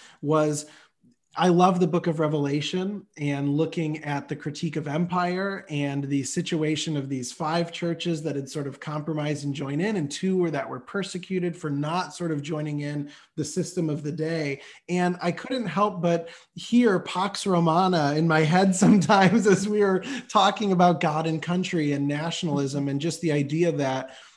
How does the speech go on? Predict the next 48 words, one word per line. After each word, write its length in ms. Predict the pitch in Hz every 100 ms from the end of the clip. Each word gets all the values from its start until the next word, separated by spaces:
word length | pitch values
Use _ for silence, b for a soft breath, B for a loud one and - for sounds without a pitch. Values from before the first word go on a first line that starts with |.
| B _ _ _ -
in 160 | 160
the 80 | 156
first 320 | 160 170 -
century, 500 | 180 196 - 170 180
well, 220 | 170 165
and 120 | 160 165
not 160 | 147
just 180 | 170 -
the 80 | 156
first 240 | 147 127
century, 340 | 143 135 147 143
this 220 | 143 147
idea 420 | 143 143 175 175
that, 300 | 151 147 143 B
hey, 100 | 220
if 100 | 175
we 100 | 208
could 160 | 214 202
make 200 | 190 170
everyone 420 | 170 170 160 151
Roman, 460 | 143 139 147 190 - b b b _ -
then 320 | 165 160 160 156
the 100 | 160
world 260 | 170 202
will 80 | 220
be 160 | 208 247
at 100 | 240
peace. 300 | 294 262 -
And 100 | 170
it's 160 | 180
our 200 | 190 202
duty 480 | 185 190 240 226 196
to 100 | 185
make 320 | 175 170 180
the 100 | 175
world 380 | 165 165 165 165
Roman, 480 | 156 170 180 147 143
and 180 | 143 151
anyone 300 | 175 185 175
who 80 | 151
stands 340 | - 160 151
against 400 | 147 147 147 147
the 140 | 143
empire 480 | 143 147 147 135 135
is 120 | 127
against 500 | 131 143 143 147 -
it. 200 | 127 123 B B B
And 420 | 147 147 143 143